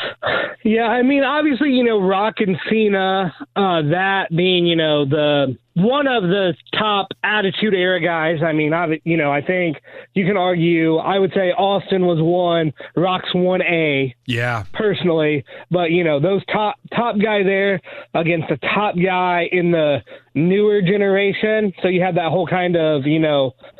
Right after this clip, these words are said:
Speaker 1: battle of old versus new, you know, Attitude Era versus, you know, the Ruthless Aggression Era or whatever you wanna call it.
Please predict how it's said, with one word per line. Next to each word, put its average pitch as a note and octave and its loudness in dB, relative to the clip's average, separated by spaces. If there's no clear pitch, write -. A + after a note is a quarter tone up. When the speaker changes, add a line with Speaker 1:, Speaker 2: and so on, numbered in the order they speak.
Speaker 1:
battle F3+ 2
of D#3 0
old F3+ 0
versus D3 0
new, A3 2
you E3+ 2
know, D3+ 0
Attitude F3+ -2
Era E3+ 2
versus, D3+ 0
you D#3 0
know, C3 0
the B2+ 0
Ruthless E3+ 0
Aggression G3+ -2
Era F#3+ 0
or E3+ 2
whatever D3+ 0
you D#3+ 2
wanna D3+ 0
call F3+ 0
it. F3+ 0